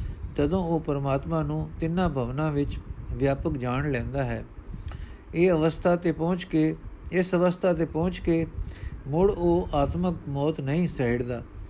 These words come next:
ਆਤਮਕ ਮੌਤ ਉਸ ਦੇ ਨੇੜੇ ਨਹੀਂ ਆਉਂਦੀ।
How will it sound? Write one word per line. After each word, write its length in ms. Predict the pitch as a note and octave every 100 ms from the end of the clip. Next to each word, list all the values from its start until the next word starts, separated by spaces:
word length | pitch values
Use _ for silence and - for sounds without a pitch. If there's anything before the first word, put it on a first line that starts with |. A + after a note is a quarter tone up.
| - - - -
ਆਤਮਕ 440 | C3+ G3 F#3+ G3
ਮੌਤ 360 | F3 D#3 E3+ F3
ਉਸ 260 | D#3+ D3+ D3+
ਦੇ 200 | D#3+ D#3
ਨੇੜੇ 380 | C3+ C#3 F3
ਨਹੀਂ 260 | D3 C3+ F3
ਆਉਂਦੀ। 400 | C#3 B2 C3